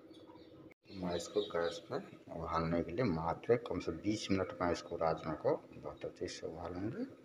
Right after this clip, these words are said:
इसमें सबसे पहले मैं हल्दी नमक डालूँगी। तो मैंने देखो हमारा किस तरह ये है, जो हमारा राजमा सॉफ्ट हो गया है। और इसमें हम एक थोड़ा सा ऑयल ले लिया, उसमें जीरा मैं ऐड कर दिया हूँ। मैं जीरा को थोड़ी देर भूनूँगा।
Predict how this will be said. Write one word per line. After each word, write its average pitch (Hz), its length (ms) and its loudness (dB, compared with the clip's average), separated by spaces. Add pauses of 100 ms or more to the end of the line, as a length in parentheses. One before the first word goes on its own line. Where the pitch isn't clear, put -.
(440)
इसमें 87 280 -4
सबसे - 320 -6
पहले 85 240 2
मैं 85 200 2
हल्दी 85 440 0
नमक 85 300 2
डालूँगी। 82 400 2
तो - 1040 -10
मैंने 92 280 4
देखो 87 300 6
हमारा 87 320 6
किस - 280 -2
तरह 127 240 6 (300)
ये 82 160 6
है, 90 240 2
जो - 240 -8
हमारा 85 320 4
राजमा 101 320 2 (340)
सॉफ्ट - 360 6
हो 85 100 0
गया 90 220 0
है। 170 160 -2
और 85 220 6
इसमें 82 260 2
हम 85 160 0 (680)
एक 80 160 2 (340)
थोड़ा 80 200 2
सा - 200 -2
ऑयल 82 200 4
ले 90 140 10
लिया, 101 280 4 (100)
उसमें 85 360 0
जीरा 85 320 4
मैं 87 200 0 (160)
ऐड 85 180 6
कर 85 220 6
दिया 98 180 6
हूँ। - 120 6 (1120)
मैं 85 200 6
जीरा 87 320 4
को 87 100 -2
थोड़ी 87 200 4
देर - 220 12
भूनूँगा। 120 460 8